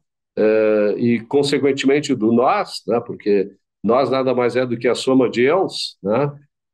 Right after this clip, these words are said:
Eh, ela identifica o que, para mim, é um fato fundamental, tá? Eh, ela percebe a-, e abstrai a possibilidade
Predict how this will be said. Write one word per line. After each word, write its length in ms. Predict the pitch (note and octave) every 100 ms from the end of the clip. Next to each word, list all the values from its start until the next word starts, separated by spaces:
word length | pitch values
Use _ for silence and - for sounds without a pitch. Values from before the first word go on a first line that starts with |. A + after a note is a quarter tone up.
| -
Eh, 960 | A2+ A#2+ A#2+ A#2 A#2 A2+ A2+ A2 A2 -
ela 400 | C3+ D3+ D#3+ - - _ _ _ _ _ _ _ _ -
identifica 840 | C3 B2+ F3 F3 D#3+ F3 F#3+ F#3+ F#3+ - - _ _ -
o 120 | C#3
que, 120 | E3
para 200 | D#3+ D#3
mim, 140 | D#3+
é 80 | F3+
um 120 | F3
fato 340 | - D#3+ D#3+ E3
fundamental, 1120 | - D#3+ D#3 D#3 C3+ A#2+ C3+ C#3 C3+ - - _ _
tá? 320 | F2 F#2+ A2+ - _ _ _ _ G#2
Eh, 320 | G#2+ F#2+ A2
ela 500 | B2 C3 C3 A#2+ - _ _ _ -
percebe 720 | D3 C3 - E3 F#3+ F#3+ D#3+
a-, 140 | C3+ - _ _ -
e 480 | B2+ A#2+ A#2+ A2+ A2+
abstrai 720 | A2 A2 - - C3 D3+ E3+
a 120 | E3+
possibilidade 1080 | - D3 C#3+ C#3 C3 G#2+ A2+ B2+ C3+ C#3+ C#3+